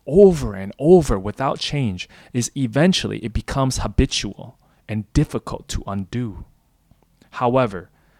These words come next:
there is always a possibility for change. It may not come easily, and for sure it won't ever be inst-, instantaneous. Uh, wow, I wrote this word and I can't even speak it. I can't even say it.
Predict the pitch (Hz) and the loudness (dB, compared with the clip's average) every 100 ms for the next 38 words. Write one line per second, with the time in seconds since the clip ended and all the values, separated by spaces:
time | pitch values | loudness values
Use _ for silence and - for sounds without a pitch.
0 | _ 110 104 101 - 123 127 135 120 101 | _ -4 -2 -4 -6 -2 2 4 2 0
1 | 92 - - 110 101 - 92 113 117 98 | -6 -14 -6 -4 -4 -8 -6 -4 -2 -6
2 | 85 - 85 - - 123 110 82 _ - | -12 -16 -14 -8 -6 -6 -6 -10 _ -20
3 | _ _ _ _ _ _ _ _ _ _ | _ _ _ _ _ _ _ _ _ _
4 | - 107 107 107 123 165 - 202 160 120 | -6 -2 0 2 2 0 -2 -2 -2 -4
5 | 95 85 - _ _ _ _ _ _ _ | -6 -14 -20 _ _ _ _ _ _ _
6 | _ 123 110 - 104 - - 190 143 104 | _ -4 -4 -2 -4 -2 0 2 0 -2
7 | 113 107 104 104 - - 170 160 135 110 | -2 0 0 -2 -4 -6 -2 2 2 2
8 | 113 107 - _ 143 151 151 147 - - | -2 -4 -8 _ -2 0 2 0 -4 -12
9 | _ - _ 147 160 - 143 120 - 165 | _ -20 _ 0 0 0 -2 -2 0 2
10 | 170 127 98 101 - _ 117 _ - - | 2 2 0 -6 -14 _ -18 _ -20 -20
11 | _ _ _ - 110 101 98 113 117 110 | _ _ _ -4 0 2 4 2 2 0
12 | - 110 101 92 - 104 104 98 - 107 | 0 2 0 -2 -2 0 0 -2 -6 -10
13 | - 98 104 - 107 101 - 92 | -10 -10 -10 -8 -6 -6 -8 -12